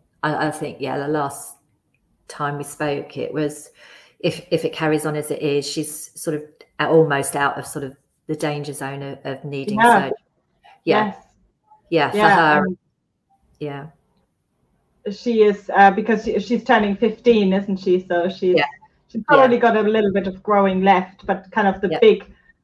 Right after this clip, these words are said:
Speaker 2: growth spurts are probably done, which are always the ones where everyone starts to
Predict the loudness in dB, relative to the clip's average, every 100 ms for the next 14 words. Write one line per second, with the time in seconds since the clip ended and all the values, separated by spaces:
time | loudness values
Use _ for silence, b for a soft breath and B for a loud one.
0 | _ 0 4 4 0 _ 2 4 2 0
1 | -8 -6 -4 -4 -2 -4 2 4 4 0
2 | -6 -4 -4 -2 -2 0 0 0 -2 0
3 | 0 -2 0 0 2 0 0 -4 -2 0
4 | 0 -4 -2 -2